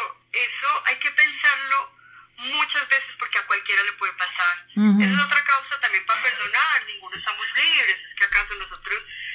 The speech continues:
Speaker 1: eh, los que no hayamos caído en infidelidad, por decirlo así, estamos libres de no caer, ¿no?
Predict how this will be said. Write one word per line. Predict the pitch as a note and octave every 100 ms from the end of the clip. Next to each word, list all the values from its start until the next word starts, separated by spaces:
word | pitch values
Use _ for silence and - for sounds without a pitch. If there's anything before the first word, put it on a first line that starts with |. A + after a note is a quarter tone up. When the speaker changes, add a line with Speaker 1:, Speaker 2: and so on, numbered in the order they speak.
| - -
Speaker 1:
eh, | G3+
los | G3 G3+
que | G#3+
no | F#3
hayamos | F3+ F#3 A#3
caído | A3 G3 G3 G#3
en | -
infidelidad, | - G3 F#3+ F#3+ -
por | G#3
decirlo | G3+ G#3 G#3 F3+
así, | G3+ - - - - - -
estamos | - A3+ A3+
libres | A#3+ A#3+ A#3
de | G#3+
no | F#3
caer, | G3 A3+ G#3+
¿no? | -